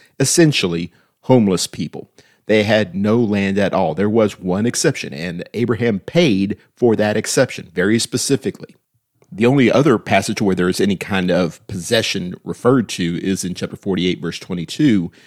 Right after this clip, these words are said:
where it says that there was land there in the land of Canaan that Jacob had taken with his bow.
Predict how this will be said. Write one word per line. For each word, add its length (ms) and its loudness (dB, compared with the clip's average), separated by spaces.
where 120 4
it 100 0
says 420 2
that 160 -2
there 180 2
was 320 0
land 360 6
there 140 2
in 280 0
the 100 -4
land 200 0
of 60 -6
Canaan 440 -2
that 100 -4
Jacob 280 0
had 200 -2
taken 360 -4
with 200 -4
his 180 -6
bow. 540 -6